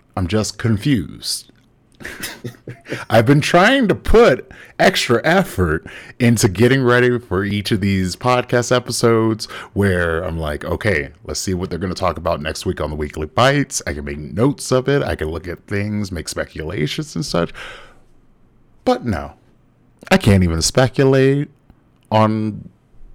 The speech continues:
the st-, the, the slides that they give us.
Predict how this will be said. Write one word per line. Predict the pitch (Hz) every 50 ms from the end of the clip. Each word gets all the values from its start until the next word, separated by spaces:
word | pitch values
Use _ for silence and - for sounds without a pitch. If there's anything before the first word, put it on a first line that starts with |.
| - _ - - - -
the | - 151 147
st-, | - - - - - - - - -
the, | 113 113 135 135
the | 123 117 101 113 110 113
slides | - - - 127 120 110 104 92 87 82 85 80 78 - - - - - - _ _ -
that | 87 78
they | 76 82
give | 80 87 82 71
us. | 76 76 - - - - -